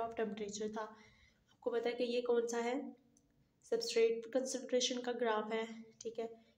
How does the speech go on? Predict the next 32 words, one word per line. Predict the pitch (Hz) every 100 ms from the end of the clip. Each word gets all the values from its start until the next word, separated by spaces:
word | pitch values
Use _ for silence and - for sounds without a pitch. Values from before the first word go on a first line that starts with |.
| _ 233
इस | -
तरह | 247
का | 254
तो | 254
कोई | 254 240
ग्राफ | 220 233 220
हमने | 226 220
पूरे | 220 220
चैप्टर | 220 220 220
में | 226 262
नहीं | 226 240 220
पढ़ा। | 208
तो | 208 214
टेम्परेचर | 220 214 226 - 254
का | 262
कौन | 247 220
सा | 226
था | 214 233
कि | 226 -
हमारा | 220 220
थर्टी | 220 - 220 220
सेवन | - 214 214 233
डिग्री | 226 214
सेल्सियस, | 214 202 208 220 -
जैसे | 214 -
कि |
आपको | 214 214
यहाँ | 214 208 202
नज़र | 202 220
आ | 208 202
रहा |
है, | 214